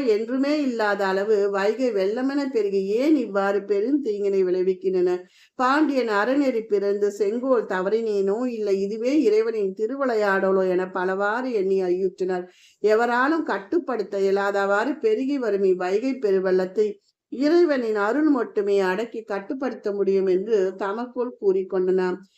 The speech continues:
வைகையின் பெருவெள்ளத்தை தண்ட-, தண்டாளர்கள் தம் தம் உடைமைகளை காத்தடை எண்ணி மாணிக்க வாசகரை விட்டுச் சென்றனர். தண்டலால் இருந்து விடுபட்ட மாணிக்க வாசகர் நேராக திருக்கோயிலுக்கு சென்றடைந்தார். சோமசுந்தர பெருமானின் சந்நிதியில் நின்று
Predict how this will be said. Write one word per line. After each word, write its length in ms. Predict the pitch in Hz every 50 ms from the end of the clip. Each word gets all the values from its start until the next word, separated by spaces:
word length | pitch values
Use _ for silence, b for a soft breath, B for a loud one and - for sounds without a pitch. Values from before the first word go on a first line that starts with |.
| b b b -
வைகையின் 540 | 196 220 240 247 254 247 247 240 226 226 220 -
பெருவெள்ளத்தை 720 | 214 214 240 262 240 233 214 214 202 196 190 190 196 196 185 185 190 - _ -
தண்ட-, 400 | 190 190 208 214 220 226 220 214 - b b b b b -
தண்டாளர்கள் 760 | 226 214 220 233 240 240 240 233 220 220 208 196 190 190 190
தம் 260 | 190 214 202 214 247 -
தம் 180 | - 247 233 220
உடைமைகளை 520 | 202 202 202 202 202 220 208 214 208 196 190
காத்தடை 480 | 196 196 185 196 196 - 220 202 202 190
எண்ணி 420 | 190 185 202 233 220 196 196 202
மாணிக்க 600 | 208 202 202 202 220 240 254 254 254 254 233 214
வாசகரை 500 | 196 185 185 185 185 202 190 190 196 220
விட்டுச் 400 | 208 185 190 - 196 185 - -
சென்றனர். 400 | 185 185 185 180 190 190 180 180 185 b b b b b _ - 233
தண்டலால் 540 | 214 220 233 247 254 262 254 254 240 226
இருந்து 300 | 214 208 196 196 190 190
விடுபட்ட 520 | 185 190 190 214 214 214 208 196 - 196 185
மாணிக்க 480 | 185 180 180 185 196 208 202 202 214
வாசகர் 460 | 196 196 196 196 196 254 247 269 262 262 262 B B B
நேராக 640 | B 202 214 226 233 240 240 233 220 214 220 262 302 -
திருக்கோயிலுக்கு 760 | 269 262 262 294 277 - 277 262 233 208 202 202 202 - 196 196 202
சென்றடைந்தார். 720 | 208 180 185 190 190 190 185 185 180 180 185 180 180 180 180 B B B B
சோமசுந்தர 760 | - - 247 269 294 311 349 339 330 311 240 214 214 202 196
பெருமானின் 640 | 196 196 190 196 196 196 196 190 190 190 185 190 190 - 202
சந்நிதியில் 580 | 180 185 190 196 202 202 208 202 190 185 190
நின்று 360 | 190 185 185 190 202 233 226